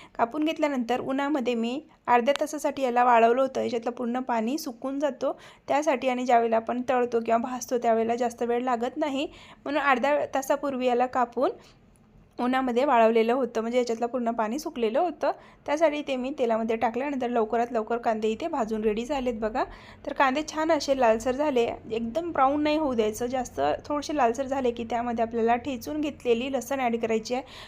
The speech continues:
लसण मिक्सरला लावायचं नाही किंवा खलबत्त्याला लावायचं नाही, असं ओबडधोबड ठेचून घ्यायचं आहे. तर इथे ठेचून घेतलेली लसण ॲड केल्यानंतर एक मिनटापर्यंत परतून घ्यायचं किंवा लसण लाल होईपर्यंत परतून घ्यायचं आहे.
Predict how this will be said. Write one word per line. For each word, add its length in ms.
लसण 240
मिक्सरला 400
लावायचं 380
नाही 160
किंवा 240
खलबत्त्याला 460
लावायचं 460
नाही, 120
असं 180
ओबडधोबड 540
ठेचून 440
घ्यायचं 320
आहे. 280
तर 60
इथे 180
ठेचून 360
घेतलेली 380
लसण 260
ॲड 140
केल्यानंतर 440
एक 200
मिनटापर्यंत 540
परतून 380
घ्यायचं 280
किंवा 260
लसण 260
लाल 260
होईपर्यंत 420
परतून 440
घ्यायचं 280
आहे. 240